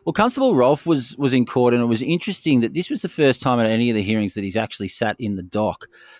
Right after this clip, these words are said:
Um, and there might have been some significance around that, um, particularly when it comes, um, to his plea. And the argument, the other argument that was made by the defence during this hearing a-, and that was that their argument was that,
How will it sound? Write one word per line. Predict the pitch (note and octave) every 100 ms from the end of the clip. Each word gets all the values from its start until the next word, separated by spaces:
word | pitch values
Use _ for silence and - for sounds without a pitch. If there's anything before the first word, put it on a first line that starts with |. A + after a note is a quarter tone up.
| _ A2+
Um, | A2+ G#2+ G#2 G2
and | B2
there | B2+
might | D3
have | E3
been | C3 G#2+
some | - A2+
significance | G#2 A2+ G2 G2+ A#2 A#2 G#2 - -
around | A2 G2+ G#2+ A2 G#2
that, | F#2+ E2+ _ _ _ -
um, | G#2+ G#2+ G#2+
particularly | - C3+ C#3 A2
when | G#2 G2+
it | -
comes, | - G#2+ G2 F#2 - -
um, | B2+ A2 G2 -
to | B2
his | G#2 F#2+
plea. | - - C#3+ C#3+ D3 C3+ - - -
And | C3+ C3
the | -
argument, | C#3 F3 G3+ E3 A2 G2+
the | B2+
other | C3+ D#3
argument | A#2+ A#2 G#2+ G2
that | G#2 A2
was | C3+ G#2+
made | A2+ A2 G2+
by | G#2
the | G2
defence | F#2+ - D3+ C#3+ F2 - - -
during | A#2 G#2+
this | G2 -
hearing | C3 D3+ G#2 F#2 G2+ _ -
a-, | A#2+ -
and | C3+ B2+
that | C#3
was | B2+ A2+ - -
that | C3
their | D3 D3
argument | C#3 C3+ A#2+ A2+ -
was | A2+ - - - - _
that, | A#2+ A2+